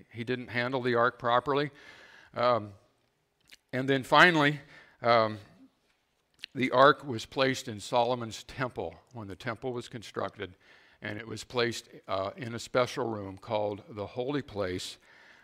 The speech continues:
And First Kings chapter eight, verse nine says that at that time, the only thing that was inside the ark w-, w-, uh, was the stone, or were the stone tablets with the Ten Commandments. So the, uh, pot of manna and Aaron's rod that budded had some, had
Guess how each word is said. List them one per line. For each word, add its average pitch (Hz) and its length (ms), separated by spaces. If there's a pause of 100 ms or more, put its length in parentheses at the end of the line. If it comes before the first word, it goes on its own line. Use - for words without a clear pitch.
And 104 280
First 175 280
Kings 151 280
chapter 135 460
eight, 135 260
verse 120 280
nine 120 320
says 117 340
that 110 140
at 95 140
that 147 260
time, 104 340
the 104 100
only 120 260
thing 123 280
that 107 100
was 98 280
inside 117 560
the 95 160
ark 95 300
w-, 107 280
w-, 127 340
uh, 92 220 (220)
was 110 320
the 101 300 (580)
stone, 117 600
or 117 60
were 110 200
the 92 120
stone 113 640 (160)
tablets 101 640
with 104 200
the 101 60
Ten 101 260
Commandments. 101 600 (760)
So 107 280
the, 98 320
uh, 92 160
pot 139 300
of 120 100
manna 127 440
and 101 320
Aaron's 123 360
rod 127 240
that 110 120
budded 127 320
had 110 160
some, 135 340
had 107 300